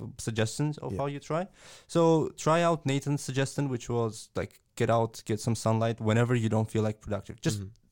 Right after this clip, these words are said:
Speaker 1: fa-, like, face the sun, you know.
Speaker 2: We each give one tip.
Speaker 1: One tip?
Speaker 2: Yeah, each.
Speaker 1: Two. Let's e-, oh, each, each one
Speaker 2: Each
Speaker 1: tip.
Speaker 2: one.
Speaker 1: Yeah, that's the thing. Like, oh, the, the tip of the day by Nathan is get some sunlight, and the
Speaker 2: Get the
Speaker 1: tip of the
Speaker 2: sunlight.
Speaker 1: day
Speaker 2: Ten
Speaker 1: by
Speaker 2: minutes.
Speaker 1: May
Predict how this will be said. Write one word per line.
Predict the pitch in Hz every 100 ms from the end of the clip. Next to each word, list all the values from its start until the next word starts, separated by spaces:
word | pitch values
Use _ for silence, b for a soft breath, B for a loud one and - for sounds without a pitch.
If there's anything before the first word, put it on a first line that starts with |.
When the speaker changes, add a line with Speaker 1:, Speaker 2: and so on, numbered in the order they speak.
| - -
Speaker 1:
fa-, | 160 143
like, | 143 -
face | - 156
the | 117
sun, | - 104
you | 113
know. | 107
Speaker 2:
We | 113 113
each | -
give | 113 101
one | 101
tip. | 98 - _ _ _ _ _ -
Speaker 1:
One | 127 147 156
tip? | 185 196
Speaker 2:
Yeah, | - - -
each. | 95 98 -
Speaker 1:
Two. | 202 110
Let's | 104 120 - -
e-, | -
oh, | 175 143
each, | 160 - -
each | 147 131
one | 117
Speaker 2:
Each | 113
Speaker 1:
tip. | 98
Speaker 2:
one. | - - -
Speaker 1:
Yeah, | 139 95 - -
that's | 135 -
the |
thing. | 117 110
Like, | 113 117 113
oh, | 131 123 _ b b b - - 127 -
the, | 147 143 143 143 -
the | - 127 _
tip | - 165
of | 165
the | 139
day | 135 135 131
by | 131
Nathan | 123 127 131 123 117 117 - b b
is | 113 117 110 107 -
get | - 117
some | 131
sunlight, | 117 120 110 107 107
and | 107 113 110
the | 110
Speaker 2:
Get | 110
the |
Speaker 1:
tip | - 127
of |
the | 120
Speaker 2:
sunlight. | 113 113
Speaker 1:
day | 113
Speaker 2:
Ten | 98
Speaker 1:
by | 110
Speaker 2:
minutes. | 113
Speaker 1:
May | 127 113 113